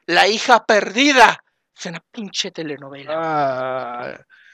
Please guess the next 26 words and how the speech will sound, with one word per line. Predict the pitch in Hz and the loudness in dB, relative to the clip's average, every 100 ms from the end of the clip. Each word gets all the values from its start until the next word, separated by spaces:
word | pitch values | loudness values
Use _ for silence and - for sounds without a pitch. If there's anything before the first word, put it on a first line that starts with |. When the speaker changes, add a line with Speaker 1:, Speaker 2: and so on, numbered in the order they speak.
| _ _ _ | _ _ _
Speaker 2:
se | - 170 | -4 0
acaba, | 175 180 190 185 | 6 8 8 8
o | |
sea, | 196 | 8
se | 190 | 6
acabaron | - 214 233 | 10 12 12
que | 226 214 | 12 12
eres | 214 208 | 12 10
hija | 202 226 | 6 4
perdida | 196 170 170 180 | 4 6 8 6
de | |
un | 170 | 4
personaje | 180 - 160 - | -2 -4 -8 0
ya | - | 6
Speaker 1:
No, | 208 | 6
no, | 220 226 | 6 6
no, | 226 | 6
no, | 202 185 | 4 4
no, | |
no, | 170 | 2
Speaker 2:
establecido. | 170 160 | 0 0
Speaker 1:
no, | 147 131 - | -2 -6 -8
no, | 135 | -10
no, | |
no, | 131 131 | -10 -12
no. | 117 | -18